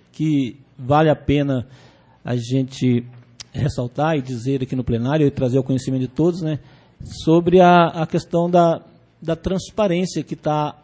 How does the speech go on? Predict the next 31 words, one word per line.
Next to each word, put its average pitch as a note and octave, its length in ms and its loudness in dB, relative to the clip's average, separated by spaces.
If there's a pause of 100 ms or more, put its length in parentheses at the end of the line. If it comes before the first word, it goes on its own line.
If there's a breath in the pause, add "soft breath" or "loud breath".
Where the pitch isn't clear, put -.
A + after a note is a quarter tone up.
sendo F#3 400 0
dada C#3+ 400 -2
hoje C#3+ 240 0
nesse - 240 -8
processo E3 360 0
licitatório. C#3 640 -4 (460 loud breath)
A F3+ 60 -10
licitação D#3+ 400 -2
de C3+ 100 -2
hoje D3+ 180 2
foi D#3+ 140 -2
transmitida, E3 840 -6 (160)
né, C3+ 320 -4
foi C3 100 -2
transmitida C3+ 720 -6 (760)
ao E3+ 180 2
vivo, D3 420 -2 (180)
né, B2+ 140 -6
pela C3 220 -4
internet, B2+ 600 -6
simultaneamente B2+ 840 -6
ali B2 120 -6
no, A#2+ 160 -10 (520 soft breath)
no A#2+ 100 -12
tempo D3+ 280 -2
real, C#3 540 2
a D3+ 40 -4
hora C3+ 200 0
que C3+ 80 -12
tava C3 220 -2
acontecendo, D#3+ 760 0